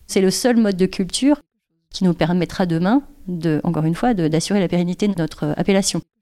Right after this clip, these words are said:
Alors, elle a plusieurs formes, elle revêt p-, plusieurs philosophies. On peut parler de la biodynamie, on peut parler de toutes ces pratiques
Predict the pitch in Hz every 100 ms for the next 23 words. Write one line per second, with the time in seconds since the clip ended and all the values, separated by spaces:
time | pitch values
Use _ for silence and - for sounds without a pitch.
0 | _ _ _ 175 143 143 139 131 190 170
1 | 180 - 254 262 226 175 160 151 160 160
2 | 165 170 175 170 - 170 180 170 170 -
3 | - 180 185 214 - 277 254 196 151 151
4 | 170 135 151 151 156 160 170 208 180 165
5 | 156 147 165 151 214 - 190 - 196 -
6 | 302 277 180